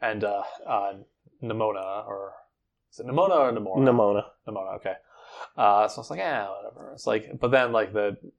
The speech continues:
Speaker 1: uh, story is obviously, like, he's trying to do a good thing. It's like, "Okay, fine,
Speaker 2: Yeah.
Speaker 1: whatever."
Speaker 2: And I, I did really like Nemona as well. She,
Speaker 1: Yeah.
Speaker 2: she's just Goku.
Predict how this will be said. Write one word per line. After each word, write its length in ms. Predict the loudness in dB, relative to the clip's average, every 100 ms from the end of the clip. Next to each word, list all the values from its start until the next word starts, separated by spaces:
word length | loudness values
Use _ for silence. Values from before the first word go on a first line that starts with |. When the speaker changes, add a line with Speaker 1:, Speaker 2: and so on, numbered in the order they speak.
| _ _
Speaker 1:
uh, 300 | 2 2 2
story 300 | 2 2 2
is 60 | 4
obviously, 340 | 2 0 -4
like, 140 | -6 -4
he's 140 | -2
trying 220 | 0 0 -2
to 40 |
do 120 | -6
a 60 | -10
good 200 | -12 -14
thing. 200 | -14 -14
It's 120 | -6 -2
like, 80 |
"Okay, 320 | 0 0 -2 -10 -14
fine, 140 | -4
Speaker 2:
Yeah. 160 | 0 2
Speaker 1:
whatever." 360 | 0 -6 -12 _ _ _ _ 0
Speaker 2:
And 100 | 4
I, 200 | 4 6
I 100 | 6
did 200 | 8 8
really 240 | 10 10 10
like 200 | 8 6
Nemona 520 | 4 4 4 4 2
as 120 | 2
well. 420 | 4 8 8 6 4
She, 480 | 2 4 4 6
Speaker 1:
Yeah. 140 | 6 4
Speaker 2:
she's 200 | 6 6 8
just 200 | 6 8
Goku. 400 | 6 6 2